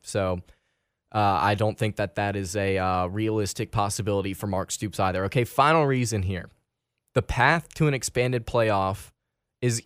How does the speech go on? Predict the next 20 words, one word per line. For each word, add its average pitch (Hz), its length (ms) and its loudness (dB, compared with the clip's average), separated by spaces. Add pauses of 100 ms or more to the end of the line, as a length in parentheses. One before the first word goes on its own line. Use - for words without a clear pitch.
easier 113 800 -2 (480)
at 123 180 -2
Kentucky. 107 440 -2
Do 113 120 -2
you 170 80 2
remember 208 280 2
last 139 420 4
week 135 200 0
when 127 140 0
we 123 80 0
were 120 100 -2
talking 117 340 2
about 110 260 2
playoff 110 340 2
expansion 117 680 -4 (260)
and 107 120 0
how 120 160 6
it 110 160 -4
benefited 120 560 0
Kentucky? 120 580 -4